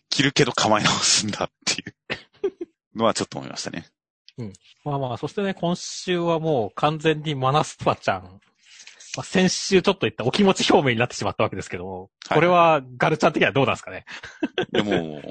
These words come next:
Speaker 1: 目的を達成できてよかったんじゃないですか。
Speaker 2: <laughs> そ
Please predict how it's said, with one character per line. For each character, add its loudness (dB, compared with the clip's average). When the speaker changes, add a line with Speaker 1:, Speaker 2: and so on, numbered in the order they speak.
Speaker 1:
目 -8
的 -2
を 0
達 -2
成 2
で 0
き -8
て -4
よ -2
か 0
っ 0
た -4
ん -4
じ -2
ゃ -6
な -8
い -10
で -8
す -2
か。 0
Speaker 2:
<laughs> 0
そ 4